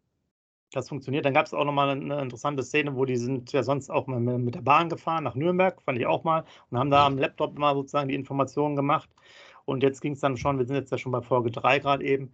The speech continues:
ähm, ging's dann Richtung, ähm, Training vor Schalke und man merkte schon,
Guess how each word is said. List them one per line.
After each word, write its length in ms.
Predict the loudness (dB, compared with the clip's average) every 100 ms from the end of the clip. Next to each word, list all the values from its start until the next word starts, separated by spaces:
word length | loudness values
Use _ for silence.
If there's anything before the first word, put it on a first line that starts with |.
| _ _ _ -4
ähm, 800 | 0 2 0 -2 -4 -4 -6 -8
ging's 200 | -8 -2
dann 120 | 0
Richtung, 600 | 0 -2 -2 -2 0 -4 -6
ähm, 500 | -4 -2 -2 -4 -6 -12 _ _ _ _ _ _ 2
Training 300 | 4 4 2
vor 160 | 0
Schalke 440 | 4 4 4 2 -2
und 120 | 0
man 160 | 0
merkte 480 | 2 2 0 -4 -12
schon, 480 | -4 -2 -2 -6